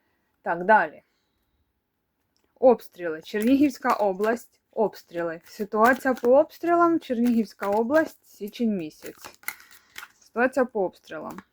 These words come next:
Чернігівська область. Січень місяць. Літатимуть ракети, но ніч особливо.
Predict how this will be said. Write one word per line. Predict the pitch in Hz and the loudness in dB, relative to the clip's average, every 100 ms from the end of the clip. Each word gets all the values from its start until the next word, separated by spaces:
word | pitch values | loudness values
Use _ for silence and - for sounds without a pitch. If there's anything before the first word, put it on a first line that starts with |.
| _ | _
Чернігівська | - 208 202 196 - 247 | -8 -4 -2 -4 -2 -2
область. | 285 294 | 0 -2
Січень | - 220 214 | -4 -10 -8
місяць. | 180 170 - - - _ _ _ _ _ _ _ _ _ _ _ _ _ _ _ - 175 185 _ _ _ _ _ - - | -8 -10 -18 -20 -20 _ _ _ _ _ _ _ _ _ _ _ _ _ _ _ -20 -20 -20 _ _ _ _ _ -18 2
Літатимуть | 240 294 247 190 180 - 190 190 | 4 4 2 0 -2 -8 -8 -4
ракети, | 220 226 - 330 - 254 | -4 -2 2 0 2 4
но | 233 247 240 | 4 4 2
ніч | - 247 240 - - | 2 2 2 0 -8
особливо. | 233 226 202 226 254 262 294 302 | -6 -6 0 4 4 2 2 2